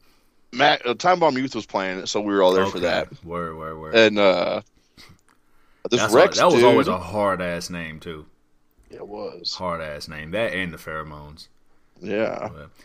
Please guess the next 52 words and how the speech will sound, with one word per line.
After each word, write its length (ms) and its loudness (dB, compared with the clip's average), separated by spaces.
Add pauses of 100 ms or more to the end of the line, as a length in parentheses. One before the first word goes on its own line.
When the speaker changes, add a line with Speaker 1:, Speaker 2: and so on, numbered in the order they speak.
Speaker 2:
you 140 2
have 80 2
to, 80 -6
y'all 200 2
have, 200 0
y'all 100 6
would 100 6
have 120 -4
to 60 -8
see 200 -2
how 140 0
Pheromones 640 -4
was 100 -14
spelled 560 -8
to 80 -18
see 160 -12
how 220 -14
hard 240 -12
it 80 -16
was. 260 -12
But 80 -12
even 220 -8
then, 240 -14
that's 160 -16
a 40 -12
Speaker 1:
Yeah. 40 -12
Speaker 2:
hard 200 -18
ass 200 -20
name. 180 -20 (300)
Anyway, 260 -4
go 120 -4
ahead. 180 -10
Sorry. 180 -16 (800)
Speaker 1:
But, 240 8
uh, 540 8
yeah, 260 4
we 220 0
were 100 6
all 120 6
sitting 380 -2
out 120 2
on 80 -2
this 120 -6
curb, 380 2
me 320 2
and 80 2
Evan, 480 8
and 80 0
then 220 -4
Rex 320 0
comes 400 -4
up. 260 4